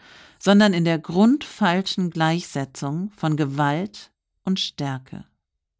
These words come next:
Um Femizide nachhaltig zu bekämpfen, reicht es nicht aus,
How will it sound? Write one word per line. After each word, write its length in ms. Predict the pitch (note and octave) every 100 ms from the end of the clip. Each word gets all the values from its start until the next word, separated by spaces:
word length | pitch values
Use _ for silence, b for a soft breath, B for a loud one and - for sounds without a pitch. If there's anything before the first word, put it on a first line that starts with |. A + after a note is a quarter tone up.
| _ _ _ _ _ _ _ _ _ _ _ _ _ _ _
Um 140 | - G3
Femizide 560 | A#3+ A#3 A3+ D4+ C4
nachhaltig 680 | F#3 F#3+ G#3 G3+ G3 G3 F#3+
zu 100 | F#3+
bekämpfen, 600 | E3+ F3 G3 F3+ F3+ D#3+
reicht 340 | D3+ E3+ E3+
es 140 | F#3+ F3+
nicht 380 | F3+ F3 - -
aus, 460 | D#3+ C#3+ C#3+ -